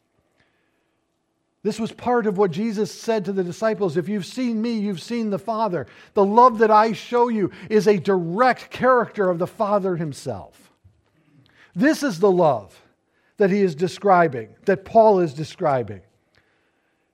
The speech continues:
This is the love that we should have for one another. Jesus said this love was so significant that in John thirteen, thirty-one and thirty-five, he says in verse thirty-four, he says, "A new commandment I give to you, that you love one another as I have loved you,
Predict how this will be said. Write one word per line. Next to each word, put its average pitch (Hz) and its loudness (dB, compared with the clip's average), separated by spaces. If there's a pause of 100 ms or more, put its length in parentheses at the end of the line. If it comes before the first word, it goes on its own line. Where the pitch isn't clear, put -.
(120)
This 226 -2
is 208 -4
the 196 4
love 175 4
that 175 -2
we 190 -2
should 185 -4
have 208 2
for 196 0
one 190 0
another. 190 0
Jesus 226 -2
said 214 0
this 214 -6
love 247 2
was 220 0
so 254 -4
significant 208 -6
that 190 -2
in 196 -2
John 214 -2
thirteen, 247 -6
thirty-one 226 -2
and 190 -6
thirty-five, 214 -2 (920)
he 233 0
says 233 4
in 202 -2
verse 208 2
thirty-four, 226 0
he 214 -2
says, 233 0
"A 233 4
new 294 0
commandment 208 0
I 214 4
give 254 -4
to 269 -6
you, 180 0 (1120)
that 226 2
you 233 2
love 220 6
one 202 0
another 190 0
as 185 2
I 214 4
have 220 0
loved 208 2
you, 214 -2